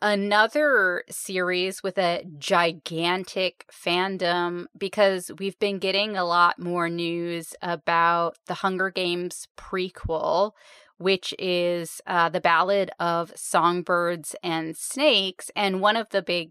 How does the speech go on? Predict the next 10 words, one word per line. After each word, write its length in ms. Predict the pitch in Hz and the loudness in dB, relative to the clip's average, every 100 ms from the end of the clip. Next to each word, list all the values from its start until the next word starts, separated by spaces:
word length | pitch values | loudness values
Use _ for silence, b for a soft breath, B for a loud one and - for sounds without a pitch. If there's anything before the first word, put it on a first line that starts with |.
| _ - | _ -6
casting 560 | - 180 - - 185 | 0 0 -2 -8 -4
news 300 | 180 175 175 - | -2 -2 -6 -12
pieces 580 | - 175 - 175 170 - | -16 -16 -10 -10 -10 -12
from 280 | - 165 170 | -10 -8 0
that 240 | 170 - | 0 0
recently 800 | - 185 - - 160 170 165 165 | -6 -10 -8 -8 -8 -8 -8 -2
that 160 | 170 - | -2 -2
was 100 | 160 | -6
very 320 | 165 165 165 | -8 -6 -4
exciting 800 | 160 - - 160 165 165 165 | -6 -8 -6 -4 -4 -4 -6